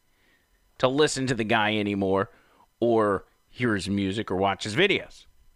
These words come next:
What happened to the free market and letting the people decide? That's, that's the way I would love for it to go. Unfortunately, it does not. And this guy is getting canceled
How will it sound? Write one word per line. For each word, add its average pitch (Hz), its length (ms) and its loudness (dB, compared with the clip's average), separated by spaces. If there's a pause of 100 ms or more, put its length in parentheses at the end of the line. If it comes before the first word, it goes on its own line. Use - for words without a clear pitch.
(3250)
What 117 200 2
happened 170 560 -2
to 156 100 -2
the 135 80 -6
free 147 260 -2
market 135 540 0 (500)
and 120 160 -2
letting 131 220 0
the 127 60 -2
people 113 400 -4
decide? 110 480 -4 (100)
That's, 170 260 2 (440)
that's 135 320 0
the 175 100 -2
way 156 260 2
I 135 140 2
would 135 300 -2
love 143 360 2
for 123 220 0
it 117 160 0
to 117 100 -6
go. 120 420 2 (340)
Unfortunately, 98 800 -2
it 95 80 -4
does 95 240 -2
not. 139 420 0 (480)
And - 100 -6
this 92 160 -4
guy 95 220 0
is 98 100 -4
getting 95 220 -6
canceled 139 560 -2